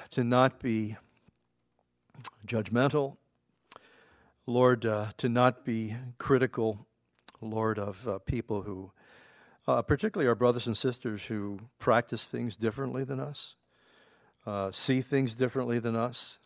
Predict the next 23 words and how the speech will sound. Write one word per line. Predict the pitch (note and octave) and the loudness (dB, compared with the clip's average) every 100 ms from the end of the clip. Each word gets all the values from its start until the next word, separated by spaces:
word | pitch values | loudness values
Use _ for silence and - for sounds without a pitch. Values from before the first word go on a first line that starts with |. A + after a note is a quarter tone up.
| _ - | _ -10
Lord, | G#2+ G#2+ | -6 -4
help | A2 A2+ | -2 -2
us, | A2 - | -4 -8
we | A2 | -10
pray, | - G#2 G#2+ A2 | -8 -4 -4 -4
to | G#2 | -6
be, | G#2+ A2+ A#2+ _ _ - - - - _ _ | -4 -2 -4 _ _ -20 -20 -20 -20 _ _
Lord, | A2+ A#2 B2+ A2+ | -2 2 2 4
uh, | A#2 A2 A2 - _ _ _ _ _ - | 2 2 -2 -16 _ _ _ _ _ -4
like | A#2 C3+ - | 4 6 6
you | D#3 | 4
are, | F3+ A2+ | 6 4
Lord. | G#2 G#2 G#2+ A#2 G2 | 0 -4 -6 -10 -14
Uh, | G#2+ A2 A2 A2+ A#2 A#2 | -16 -16 -14 -12 -12 -4
you're | A#2 | 2
magnanimous. | C3 B2+ B2 B2 C3+ C3+ G2 - - - | 4 6 6 6 4 4 -2 -6 -8 -14
Lord, | - G#2+ | -12 -10
we | G2+ | -8
thank | - A2+ A2+ | -2 -2 -2
you | G#2+ G2 - - _ _ | -4 -10 -14 -20 _ _
that | A2 G#2 | -8 -4
you're | A#2 | -6
gracious. | G2+ A#2 A#2+ - A2 - | 0 2 2 0 -6 -6